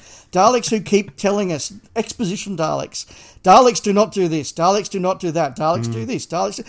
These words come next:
Speaker 1: shut up, Dalek, just shoot someone.
Speaker 2: <laughs>
Speaker 1: Oh, I was getting so frustrated with the Daleks here. Daleks do not have fear, Daleks do not feel sorrow,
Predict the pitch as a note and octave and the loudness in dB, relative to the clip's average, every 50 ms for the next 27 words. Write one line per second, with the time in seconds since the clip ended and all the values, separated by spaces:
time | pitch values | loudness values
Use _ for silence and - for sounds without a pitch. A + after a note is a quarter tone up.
0 | - - - - - - - F4+ F4+ F4 B3 A#3 - - E3 D3 C3+ C3+ - C#3 | -16 -10 -6 -6 -2 2 4 6 6 6 6 4 2 -6 -8 -6 -6 -6 -8 -10
1 | - F#4 - - - D#4+ D4 G#3+ - F#3+ F#3 D#3+ C#3+ - - - - - _ - | -10 -10 -10 -8 -8 -8 -6 -6 -6 -6 -6 -6 -6 -10 -10 -14 -18 -20 _ -20
2 | - - - - G#3+ F#3+ B3+ C#4 C#4 C4+ C4 B3 A#3+ B3+ B3 B3+ C4 B3+ A3+ - | -20 -16 -12 -12 -8 -6 -4 -2 -2 -2 0 0 0 2 2 2 0 0 -2 0
3 | - A#3 A3+ A#3+ A#3 G3+ - - - - - - A3+ G#3+ A#3 A#3+ A3 - - G#3+ | 0 0 2 0 0 -2 -2 0 0 0 0 2 2 4 2 2 0 -2 -6 -6
4 | G3+ G3 - - F#3 F#3+ F#3+ F#3 F3 F3+ D#3+ F3 D#3 F3 E3 F3 G3 G#3 G3 G3+ | -6 -6 -8 -6 -6 -6 -6 -6 -8 -8 -10 -10 -8 -6 -4 -4 -4 -4 -6 -10
5 | - - F#3 D3+ C3+ A2+ - - - - - - - G3+ - F#3+ G#3 A#3 A#3+ A#3+ | -12 -12 -12 -12 -12 -14 -18 -20 -20 -20 -20 -20 -10 -2 2 4 4 4 4 2
6 | - - A3+ A3 G3+ G#3 G#3 G#3 G3 F3+ G3+ G3 - - - G3+ F#3+ F3 D3+ C3 | -2 -2 -4 -2 0 -2 -2 -2 -2 -6 -6 -6 -6 -8 -6 -4 -4 -4 -4 -4
7 | E3 E3+ F#3+ G#3 G#3+ - - A3 G#3 G#3 G3+ - - F#3+ F#3+ F3+ - F#3+ F3+ E3+ | -4 -4 -4 -4 -6 -8 -8 -8 -6 -6 -8 -6 -6 -6 -6 -6 -6 -6 -6 -6
8 | D3 | -6